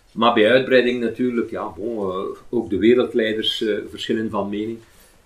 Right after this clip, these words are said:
En, eh, dat kan ook dramatische gevolgen hebben.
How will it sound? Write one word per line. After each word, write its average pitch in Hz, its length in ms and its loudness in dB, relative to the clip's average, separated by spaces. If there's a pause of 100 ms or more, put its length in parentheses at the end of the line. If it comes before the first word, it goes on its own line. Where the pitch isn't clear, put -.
(200)
En, 101 340 -6
eh, 95 80 -6
dat 101 200 -6
kan 98 220 -4
ook 101 140 -4
dramatische 95 800 -6
gevolgen 104 460 0
hebben. 82 200 -12